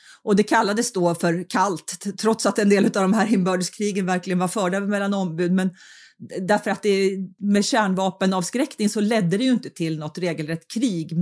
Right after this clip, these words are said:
direkt mellan Sovjetunionen och U S A eller mellan Warszawapakten och nato. Utan det slutade väl i princip med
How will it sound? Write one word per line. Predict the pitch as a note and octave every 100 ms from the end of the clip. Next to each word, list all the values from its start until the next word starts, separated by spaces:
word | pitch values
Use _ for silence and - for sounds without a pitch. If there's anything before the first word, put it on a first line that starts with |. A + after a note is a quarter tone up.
| F3 E3
direkt | F#3+ G3 D4 - E3+
mellan | E3 - D3 D3+
Sovjetunionen | F3 E3 D#3+ D#3 D3+ D3+ D3+ D3+
och |
U | C#3+
S | D#3+ -
A | G#3 F3
eller | D#3 D3+
mellan | C3+ C#3+
Warszawapakten | C3+ - - - - E3 D#3+
och | D#3+
nato. | D#3+ F3 - A#2+ - - _ _
Utan | G3+ G#3
det | F#3+
slutade | F#3+ A#3+ F3+ G3+ G#3
väl | G3+ F#3+
i | G3+
princip | - B3+ - B3+ F3+ _ -
med | F3 E3+ D#3+